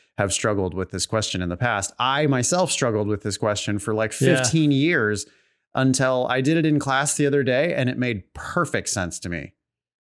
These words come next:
Speaker 2: Yeah.
Speaker 1: you know, fifteen years later. Now, that's not to say that I can't get it right for fourteen years of not understanding it. I can still get it right because
Speaker 2: Yeah.
Speaker 1: I'm gonna refuse to pick any of the wrong answers, and I'm gonna kinda reason my way around to it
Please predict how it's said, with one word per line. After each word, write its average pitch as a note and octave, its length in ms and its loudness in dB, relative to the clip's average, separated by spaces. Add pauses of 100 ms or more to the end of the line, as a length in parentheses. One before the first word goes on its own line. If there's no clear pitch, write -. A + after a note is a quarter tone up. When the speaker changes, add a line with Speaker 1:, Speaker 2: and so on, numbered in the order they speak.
(120)
Speaker 2:
Yeah. B2+ 100 2
Speaker 1:
you A#2+ 60 4
know, G2+ 100 2
fifteen D3 540 0
years A2 260 0
later. G2 400 -2
Now, C3+ 260 0 (200)
that's G3 160 2
not A#3+ 160 2
to G3+ 60 0
say F#3 180 2
that D3+ 100 4
I C3 80 2
can't D3 300 0
get C#3+ 140 2
it F#2+ 120 -2
right A2+ 480 0 (420)
for A#2 160 -2
fourteen B2+ 500 2
years A2+ 380 0
of G2+ 180 -2
not A2+ 220 0
understanding G#2 640 0
it. F#2+ 180 -4
I E3+ 120 2
can D#3 140 4
still F#3+ 240 2
get B2+ 140 2
it G2 80 0
right G2 360 0
because G#2+ 460 0
Speaker 2:
Yeah. B2+ 320 2
Speaker 1:
I'm A#2+ 120 2
gonna B2+ 200 2
refuse A#2 420 0
to A2 100 -2
pick A#2+ 220 -2
any G#2+ 180 0
of G2+ 80 -2
the F#2+ 80 -2
wrong F#2+ 240 -4
answers, A#2+ 460 0
and F#2 100 -4
I'm F#2+ 100 -4
gonna G2 200 -2
kinda G2+ 280 -2
reason G#2 340 0
my G2 140 -2
way F#2+ 200 0
around G2 460 0
to G2 180 0
it F#2 240 -2